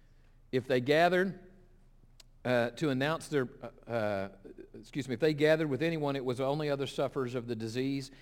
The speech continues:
in colonies, in leper colonies. And they were required to announce their presence whenever by chance they, uh,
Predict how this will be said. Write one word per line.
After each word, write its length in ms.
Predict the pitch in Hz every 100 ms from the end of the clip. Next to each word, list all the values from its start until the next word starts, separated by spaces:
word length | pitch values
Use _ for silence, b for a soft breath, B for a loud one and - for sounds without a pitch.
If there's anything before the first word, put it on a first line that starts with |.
| B
in 160 | 131 123
colonies, 540 | - 131 127 110 90
in 80 | 110 107
leper 260 | 123 117
colonies. 640 | 98 98 92 90 87 - - - - - b b b b b
And 120 | 139 143
they 100 | 165
were 180 | 156
required 680 | 143 131 - 151 160 175 180
to 120 | 156 143
announce 360 | 131 147 147
their 120 | 156
presence 460 | 127 151 147 147 127
whenever 340 | 131 135 139
by 160 | 135 117
chance 320 | 117 147 135
they, 200 | - 117 B B B -
uh, 180 | 123 117